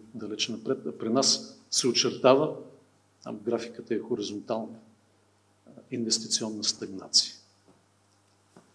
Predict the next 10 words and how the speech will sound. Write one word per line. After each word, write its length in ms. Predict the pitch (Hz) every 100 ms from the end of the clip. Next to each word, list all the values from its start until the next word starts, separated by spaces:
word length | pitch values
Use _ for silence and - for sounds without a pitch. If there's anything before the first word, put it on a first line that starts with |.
| _ _ _ _ _ - _
Пак 180 | 143 147
ако 200 | - 131
говорим 340 | 127 143 131
за 360 | 110 117 113 113 - - _ _ _ -
структурата 760 | - - 147 - 135 123 127
на 120 | 117
макроикономиката, 1000 | 113 117 - 120 - 117 131 123 123 131 123 - - _ _ _ _ _ _ _ _ -
а, 40 | - _ _ _ -
спомням 500 | - - 131 123 110
си 340 | - 123 -